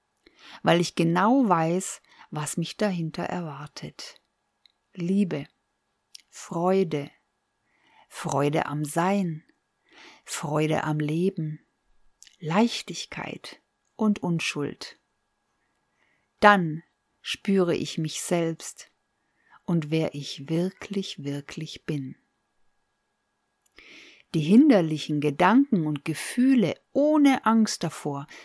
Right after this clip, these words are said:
zu erforschen, mit Neugier und Abenteuerlust,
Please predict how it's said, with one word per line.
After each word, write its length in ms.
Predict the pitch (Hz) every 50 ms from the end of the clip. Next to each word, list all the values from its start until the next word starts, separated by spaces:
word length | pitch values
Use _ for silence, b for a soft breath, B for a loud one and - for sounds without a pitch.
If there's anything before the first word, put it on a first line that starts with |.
| B B
zu 180 | - - - -
erforschen, 840 | 143 165 - - - - 214 240 254 262 247 - - - 151 147 - B B B B B
mit 220 | - 202 208 -
Neugier 600 | 190 190 208 226 269 302 294 240 185 180 180 175
und 140 | 165 165 -
Abenteuerlust, 1000 | - - 226 262 226 196 165 - - 165 156 156 147 143 147 147 151 - - -